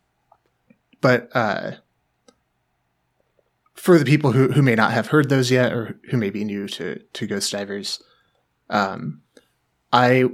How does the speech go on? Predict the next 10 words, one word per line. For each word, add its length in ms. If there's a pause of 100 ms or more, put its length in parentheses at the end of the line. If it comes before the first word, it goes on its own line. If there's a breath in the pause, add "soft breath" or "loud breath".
(160)
would 240
say 300
I'm 100
a 80
pretty 280
big 380 (520)
fan 320
of 100
Gundam. 460 (720)
Um, 640